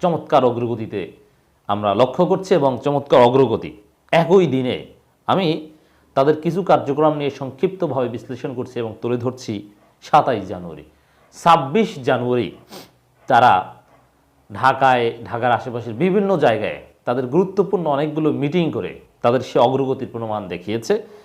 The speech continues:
এবং গণমাধ্যমে তাদের বক্তব্যগুলো পাঠিয়ে দিচ্ছে জনগণের কাছে পৌঁছে দেওয়ার জন্য। এজন্য বলবো, জামাতের এই সাংগঠনিক কার্যক্রমগুলো, প্রোগ্রামগুলো, তারা কি বার্তা দিয়েছে,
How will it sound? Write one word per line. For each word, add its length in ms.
এবং 180
গণমাধ্যমে 560
তাদের 260
বক্তব্যগুলো 680
পাঠিয়ে 380
দিচ্ছে 320
জনগণের 480
কাছে 240
পৌঁছে 340
দেওয়ার 240
জন্য। 180
এজন্য 260
বলবো, 300
জামাতের 420
এই 120
সাংগঠনিক 600
কার্যক্রমগুলো, 680
প্রোগ্রামগুলো, 560
তারা 120
কি 160
বার্তা 400
দিয়েছে, 400